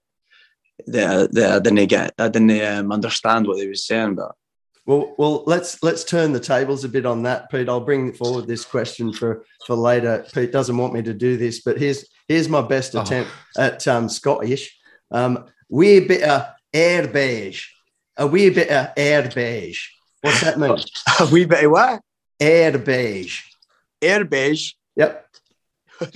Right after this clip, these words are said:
Speaker 1: I don't know what you, honestly, mate, that is not Scottish, mate. I don't know what you're saying.
Speaker 2: <laughs>
Speaker 1: That's never been Scottish, mate. Air
Speaker 2: I'm,
Speaker 1: beige.
Speaker 2: I'm told that's supposed to be something to do with farting.
Speaker 1: No, mate, that's, mate, that's air beige.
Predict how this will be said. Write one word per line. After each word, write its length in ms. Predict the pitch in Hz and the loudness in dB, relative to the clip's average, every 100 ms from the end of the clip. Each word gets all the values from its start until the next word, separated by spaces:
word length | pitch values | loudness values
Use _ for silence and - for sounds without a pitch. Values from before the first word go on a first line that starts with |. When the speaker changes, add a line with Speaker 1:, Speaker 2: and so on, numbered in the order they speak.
| - _ _ _ _ - - - - - - - | -20 _ _ _ _ -20 -18 -18 -16 -18 -12 -2
Speaker 1:
I 80 | |
don't 100 | 135 | 0
know 100 | 165 | 2
what 100 | 147 117 | 2 2
you, 60 | |
honestly, 480 | 127 156 151 - 123 | 2 2 0 -6 -14
mate, 160 | 117 107 | -14 -8
that 220 | 120 127 | -8 -6
is 100 | 113 | -8
not 260 | 131 120 | -8 -8
Scottish, 420 | - 131 131 110 104 | -4 -2 0 -2 -10
mate. 200 | 101 110 | -12 -8
I 100 | 110 | -6
don't 120 | 123 | -4
know 60 | 120 | 0
what 180 | 208 | 2
you're 180 | - 226 | 4 4
saying. 140 | 156 151 | 4 4
Speaker 2:
<laughs> 760 | 226 - - - - 202 - | 2 2 -4 -4 -6 -6 0
Speaker 1:
That's 200 | 156 135 | 0 0
never 260 | 147 151 139 | 2 4 6
been 220 | 175 185 | 4 2
Scottish, 440 | - 160 123 113 | -2 0 0 -2
mate. 180 | 110 104 - | -10 -12 0
Air 200 | 180 220 | 4 6
Speaker 2:
I'm, 80 | 165 | 6
Speaker 1:
beige. 300 | 156 175 - - _ _ - | 4 2 -4 -20 _ _ -2
Speaker 2:
I'm 140 | 185 180 | 0 2
told 320 | 196 196 185 | 2 2 4
that's 180 | 170 - | 2 0
supposed 300 | - 156 - | 0 0 0
to 40 | |
be 120 | 147 147 | -4 -2
something 280 | 160 - | -2 -4
to 100 | 143 | -6
do 200 | 139 147 | -4 -2
with 240 | 143 139 - | -2 -4 -2
farting. 560 | 156 190 220 110 - _ _ _ _ _ _ _ _ _ _ _ | 0 0 -2 -8 -10 _ _ _ _ _ _ _ _ _ _ _
Speaker 1:
No, 500 | 131 107 95 95 101 104 | -16 -8 -6 -4 -6 -4
mate, 280 | 110 107 | -4 -2
that's, 500 | 113 127 - - - - - - - - | 0 0 -2 -14 -20 -10 -6 -6 -6 -2
mate, 120 | 131 | 4
that's 380 | 147 147 - - - 165 | 4 4 -2 -16 -4 2
air 240 | 220 254 | 4 4
beige. 480 | 151 131 156 - | 2 -2 -2 -4